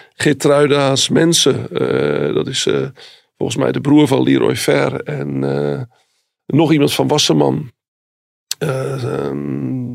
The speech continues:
Serrano, ik ben even zijn achternaam kwijt, ehm, dat hij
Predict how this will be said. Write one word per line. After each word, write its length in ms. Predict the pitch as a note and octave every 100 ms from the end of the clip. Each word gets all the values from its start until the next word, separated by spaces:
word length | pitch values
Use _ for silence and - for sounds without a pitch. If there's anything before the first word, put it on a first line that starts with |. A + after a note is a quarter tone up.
| A#2+
Serrano, 640 | - - C3 C3+ C3+ C#3 C3+
ik 60 |
ben 120 | -
even 140 | - C#3
zijn 140 | -
achternaam 340 | - C3+ C2+ C3+
kwijt, 340 | C#3 - - - _ _ _
ehm, 640 | - - - - - C3 A#2+ -
dat 200 | - -
hij 340 | - C#3 -